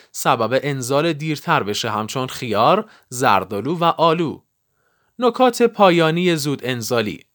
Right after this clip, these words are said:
در آخر توجه داشته باشید که: یک، زود انزال شدن یک بیماری به حساب نمیاد.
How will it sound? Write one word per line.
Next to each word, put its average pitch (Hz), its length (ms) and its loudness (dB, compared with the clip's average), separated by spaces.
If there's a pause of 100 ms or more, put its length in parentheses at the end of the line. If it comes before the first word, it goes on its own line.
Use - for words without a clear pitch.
(400)
در 220 160 6
آخر 220 300 6
توجه 185 420 0
داشته 170 340 0
باشید 139 400 -4
که: 110 320 -4 (140)
یک، 113 460 0 (600)
زود 226 260 2
انزال 202 380 4
شدن 208 400 2
یک 202 280 -2
بیماری 143 440 -4
به 143 120 -4
حساب 139 440 -2
نمیاد. 104 520 -4